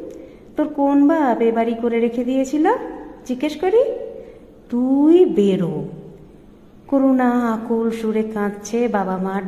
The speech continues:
ধুন্ধুমার ঝগড়ার মাঝখানে পড়ে গিয়ে। ওর মা এসে ওকে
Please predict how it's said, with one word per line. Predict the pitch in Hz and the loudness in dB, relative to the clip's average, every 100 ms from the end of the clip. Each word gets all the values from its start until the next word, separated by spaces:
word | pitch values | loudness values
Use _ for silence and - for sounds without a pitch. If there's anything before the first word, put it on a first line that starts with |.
| - | -6
ধুন্ধুমার | 185 185 175 180 185 180 185 | -2 -2 -2 -6 -4 -4 -6
ঝগড়ার | - 170 170 180 170 | -6 -8 -6 -8 -6
মাঝখানে | 175 175 - 170 170 170 | -6 -6 -8 -6 -4 -4
পড়ে | 165 160 | -8 -8
গিয়ে। | 175 170 175 - - - - - - - - | -8 -8 -8 -12 -18 -20 -20 -20 -20 -20 -6
ওর | 214 | -2
মা | 208 208 202 | 0 0 -2
এসে | 208 214 269 | -2 -2 -4
ওকে | 269 | -4